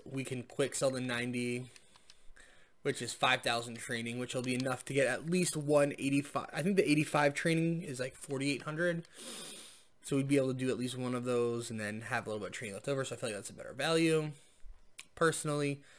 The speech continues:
Um, haven't done the math or broken down any of this yet.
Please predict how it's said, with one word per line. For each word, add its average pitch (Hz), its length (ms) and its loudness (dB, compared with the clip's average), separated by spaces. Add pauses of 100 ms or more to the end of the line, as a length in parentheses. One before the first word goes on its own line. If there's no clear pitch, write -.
(320)
Um, 123 380 0 (200)
haven't 185 260 6
done 180 120 6
the 151 100 4
math 131 360 4
or 131 80 2
broken 120 380 -2
down 113 340 0
any 123 240 -4
of 123 100 -2
this 127 280 -4
yet. 131 420 2